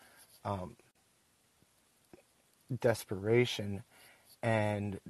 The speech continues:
there were nation states, a part of the U N, outright threatening indigenous advocates and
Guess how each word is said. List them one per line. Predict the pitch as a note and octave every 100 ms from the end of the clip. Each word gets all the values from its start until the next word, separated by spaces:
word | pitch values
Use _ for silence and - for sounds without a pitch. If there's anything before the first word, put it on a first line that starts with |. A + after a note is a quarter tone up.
| - -
there | A#2+ A#2
were | A#2 B2+
nation | G#2 G#2+ A2+ - A2 A2
states, | - - A2+ G#2 - - -
a | A#2
part | - A2 A2
of | G#2+
the | A2
U | G#2 A2 A#2
N, | A#2+ G#2+ G2+ - _ _ _ _ _ _
outright | A2+ A#2 A#2+ A2+ G#2
threatening | - - A2 G#2+ G#2+ B2+ C3 G2+ G2
indigenous | G#2 G#2 G2 G#2+ F#2 A2 F#2+ - - _ _ - - - _ _ _ _
advocates | G#2+ G#2+ A#2+ A#2 - G2+ F2+ -
and | G#2 G2+